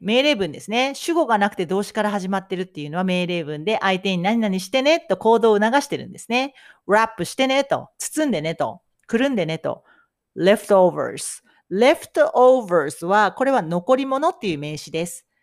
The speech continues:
Leftovers。綴りますね。エルイーエフティーオーブイイーアー。あと複数形のS。もう一回いきますね。エルイーエフティ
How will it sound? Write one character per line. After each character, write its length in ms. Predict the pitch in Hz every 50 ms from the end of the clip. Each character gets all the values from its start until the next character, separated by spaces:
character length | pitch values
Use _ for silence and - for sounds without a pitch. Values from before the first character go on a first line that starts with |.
| _ _ _ _ -
Leftovers。 1160 | 170 190 202 208 - - - - - 180 180 185 180 175 - - 131 127 - - - - -
綴 300 | - - 214 202 208 214
り 80 | 208 190
ま 100 | 196 202
す 160 | 196 - 156
ね。 320 | 131 131 156 196 226 294 - _ _ _ _ _ _ _ _
エ 160 | 196 220 226
ル 240 | 233 240 240 220 - -
イ 420 | 190 185 185 190 208 220 247 - _ _ _
ー 60 | - 185
エ 100 | 196 196
フ 160 | 196 - _ _
テ 100 | - 190
ィ 260 | 170 170 185 208 240 294
ー 40 | 277 _ _ _ _ _ _ _ _ _
オ 280 | - 185 190 196 196 190
ー 20 |
ブ 200 | 180 175 160 180 185
イ 340 | 180 185 202 220 254 269 277 _ _ _ _
イ 240 | 175 180 185 185 175
ー 20 | - -
ア 300 | 143 165 170 175 196 220
ー。 60 | 247 - _ _ _ _ _ _ _
あ 100 | - 277
と 80 | - 247
複 160 | - - 185
数 160 | - 165 160
形 80 | - 156
の 80 | 143 135
S。 400 | 139 135 - - 120 - - _ _ _ _ _ _ _ _ _ _ _ _ _ _ _ _ _ _ _ _ _
も 100 | 170 175
う 20 |
一 20 | 170
回 140 | - 160 156
い 60 | 151
き 80 | -
ま 120 | 143 151 143
す 120 | - -
ね。 280 | 131 160 185 - - _ -
エ 120 | 196 214
ル 200 | 226 233 240 226 - -
イ 220 | 185 190 196 196
ー 60 | - -
エ 160 | 170 185 185
フ 140 | - - -
テ 140 | - -
ィ 220 | 185 165 156 160